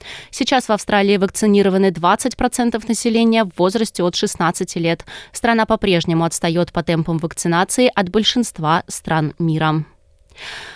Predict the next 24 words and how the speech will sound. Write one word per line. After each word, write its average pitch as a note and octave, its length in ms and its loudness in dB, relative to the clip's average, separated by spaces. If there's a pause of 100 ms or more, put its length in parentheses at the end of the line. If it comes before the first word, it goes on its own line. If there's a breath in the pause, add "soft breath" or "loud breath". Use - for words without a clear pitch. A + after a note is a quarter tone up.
(160 loud breath)
Австралийский C#4 540 0
производитель B3+ 580 2
продуктов A#3+ 540 -2
питания G#3+ 640 2
S - 300 0
P A3+ 140 0
C A#3 320 2
станет G3 360 2
первой F#3+ 380 2
компанией F#3 540 2
в - 40 -4
стране, G#3 420 2
которая G#3 360 2
потребует, G3 500 2
чтобы F#3+ 280 0
весь F#3+ 360 0
её F3+ 220 0
персонал F#3+ 560 0
был G3 180 2
полностью G#3 600 0
вакцинирован G3+ 800 0
до F#3 120 0
конца F3+ 420 0
ноября. D#3+ 500 2